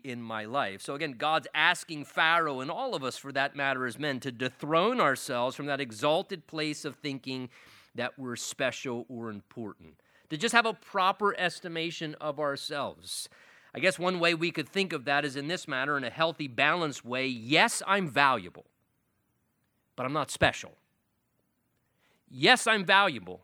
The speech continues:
I'm valuable because God puts value and worth upon my life as a good and loving Father. And he tells us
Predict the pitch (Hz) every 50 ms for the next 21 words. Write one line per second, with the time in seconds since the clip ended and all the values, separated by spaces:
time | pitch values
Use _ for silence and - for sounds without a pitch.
0 | _ _ - 151 160 185 190 156 131 139 165 208 240 262 247 208 175 175 170 156
1 | 165 156 175 160 135 117 101 - - 143 160 170 185 190 180 151 - 196 156 123
2 | 107 139 135 139 143 147 143 143 143 127 117 117 120 123 123 - 131 - - 135
3 | 123 120 120 117 107 104 104 110 120 147 156 135 110 110 113 110 131 131 110 104
4 | 117 101 95 90 90 127 131 135 135 139 143 127 117 113 127 120 117 104 120 117
5 | 113 107 - - 139 135 131 135 135 117 104 98 104 113 113 - - 156 156 160
6 | 143 101 95 101 92 95 98 - -